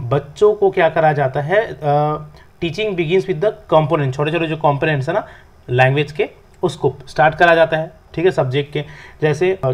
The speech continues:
जैसे कि हमने अभी देखा phoneme वगैरह sentence बनाना, ठीक है, noun pronoun हो गया, English सिखा-, सिखाना है तो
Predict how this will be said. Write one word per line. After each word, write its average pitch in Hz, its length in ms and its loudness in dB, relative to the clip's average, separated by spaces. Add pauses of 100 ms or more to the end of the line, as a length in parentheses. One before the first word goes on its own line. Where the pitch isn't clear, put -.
जैसे 135 300 -2
कि 156 60 -4
हमने 156 200 -2
अभी 156 120 -2
देखा 147 260 -2
phoneme 147 340 -4
वगैरह 139 260 -2
sentence 139 340 -2
बनाना, 135 480 -4 (280)
ठीक 156 100 -4
है, 165 60 0
noun 139 220 -2
pronoun 139 280 -2
हो 139 80 0
गया, 135 100 2
English 131 260 0
सिखा-, 131 260 -2
सिखाना 135 320 -4
है 131 80 -2
तो 135 160 -6